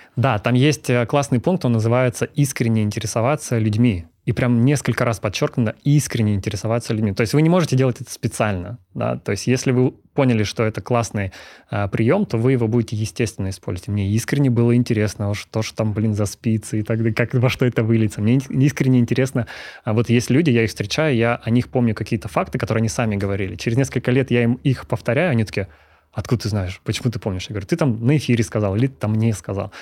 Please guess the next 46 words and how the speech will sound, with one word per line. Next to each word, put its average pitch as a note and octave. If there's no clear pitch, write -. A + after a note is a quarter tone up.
То -
есть -
мне B2+
искренне A#2+
интересно. A2+
И B2
вот A#2
эта F3+
штука -
очень D3
помогает, A#2
да, B2
или A2+
там A2
запоминать, A#2+
а, A2
имена A#2+
детей. G#2+
Ты -
приходишь -
и -
говоришь, G#2+
там: G2+
«Как E3+
твой, A#2
а, G2+
Вася A2
Василёк G#2
поживает, G#2
да, G#2+
сыночек?» A#2
«Ты G2+
помнишь A2+
имя A#2+
моего A2
сына?» D3
«Ну A#2+
да, G#2+
ты B2+
же A#2
рассказывал». B2
Ну, A#2
не C3
все D3
запоминают. D#3
Ну, C#3+